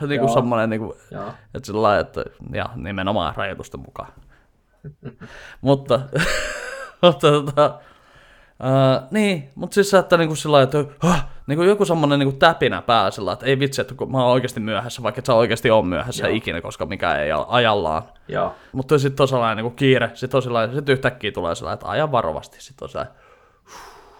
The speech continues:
Speaker 1: pitäisi
Speaker 2: Joo.
Speaker 1: ajaa, nyt mä ajan varovasti. Et kyllä siitä on joskus, niinku, on siitä ihan niinku ainakin mulla hyötyä, mutta en mä tiedä, mitä muut ihmiset reagoi siihen, niin
Speaker 2: Mä
Speaker 1: mitä
Speaker 2: tiedän,
Speaker 1: sä
Speaker 2: mulla se on ehkä niinku, se on,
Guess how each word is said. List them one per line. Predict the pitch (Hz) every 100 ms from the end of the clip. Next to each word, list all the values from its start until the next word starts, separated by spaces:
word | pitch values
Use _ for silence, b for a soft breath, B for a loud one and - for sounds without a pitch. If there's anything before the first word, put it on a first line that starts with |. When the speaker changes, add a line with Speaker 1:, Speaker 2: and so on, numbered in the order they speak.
| B
Speaker 1:
pitäisi | - - -
Speaker 2:
Joo. | 104
Speaker 1:
ajaa, | 104
nyt | 135 135
mä | 104
ajan | 73 71 -
varovasti. | - - - - - _ _ -
Et | 143
kyllä | - 214
siitä | 240 240
on | 220
joskus, | 165 - -
niinku, | 120 110 120 - -
on | 180 180
siitä | 175 170
ihan | 143 131
niinku | 113 117
ainakin | 117 120 127
mulla | 123 95
hyötyä, | 117 78 - 76
mutta | 62 - -
en |
mä | 131
tiedä, | 139 123
mitä | 123 123
muut | 120 107 95
ihmiset | 87 - - - _ - 123 - -
reagoi | - 58 - 52
siihen, | - - - 76
niin | 78
Speaker 2:
Mä | - _ _ _ _ _ - - _ _ 453 403
Speaker 1:
mitä | 349
Speaker 2:
tiedän, | 240 220
Speaker 1:
sä | - - 294
Speaker 2:
mulla | 370 381
se | - 247
on | 233
ehkä | 226 -
niinku, | 175 156 151 131 -
se | 285
on, | 349